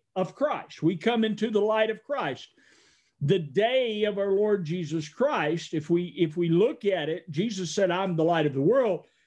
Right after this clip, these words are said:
Now, he was never physical sunlight, but the, but the light of him,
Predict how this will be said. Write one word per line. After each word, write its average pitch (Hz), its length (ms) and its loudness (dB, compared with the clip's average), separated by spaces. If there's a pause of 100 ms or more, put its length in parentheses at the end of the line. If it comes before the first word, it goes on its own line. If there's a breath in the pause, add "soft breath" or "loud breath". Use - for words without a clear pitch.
(120 soft breath)
Now, 180 180 2
he 185 180 2
was 180 340 2
never 185 580 0
physical 170 560 -2
sunlight, 208 760 -2 (880)
but 165 220 2
the, 196 200 -4
but 185 260 0
the 165 100 -2
light 233 400 0
of 180 140 -2
him, 180 640 -2